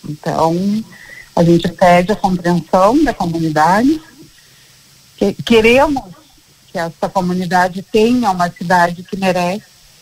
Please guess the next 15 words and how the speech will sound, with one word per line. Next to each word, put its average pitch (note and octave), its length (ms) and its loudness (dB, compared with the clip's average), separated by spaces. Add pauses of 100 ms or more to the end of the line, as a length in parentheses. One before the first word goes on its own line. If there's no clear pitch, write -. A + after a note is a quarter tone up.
né? E3+ 320 2 (520)
Aqui, E3 400 -2
fo-, - 360 2
afora A3+ 600 0
toda A#3 300 -6
a A3 40 -10
questão G#3+ 380 -4
cultural, F#3+ 720 0
que G3 160 -16
a F#3 40 -10
gente F3+ 260 -12
lamenta F#3+ 480 0
muito, A3 420 2
como F3 220 0
vocês F3 420 -6